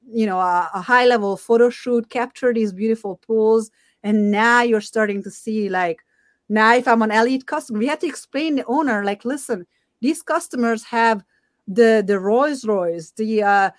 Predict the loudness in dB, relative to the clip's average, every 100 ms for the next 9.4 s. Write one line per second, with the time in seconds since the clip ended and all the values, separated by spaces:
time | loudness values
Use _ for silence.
0 | _ _ -4 -4 0 2 4 2 -2 -6
1 | -4 -2 2 4 4 2 0 -2 -6 -6
2 | -4 -4 -4 -8 -2 0 0 -2 -2 0
3 | -2 -2 -2 -4 -4 -8 -4 -4 -2 -4
4 | 0 0 0 -2 -2 -4 -8 -6 -6 -6
5 | -8 -10 -6 -6 -6 -8 -16 -16 _ _
6 | _ -6 -6 -4 -2 -2 -2 -8 _ _
7 | -8 -4 -2 0 0 -2 -4 -6 -8 -4
8 | -4 -2 -4 -6 -6 -6 -4 -6 -8 -8
9 | -8 -8 -8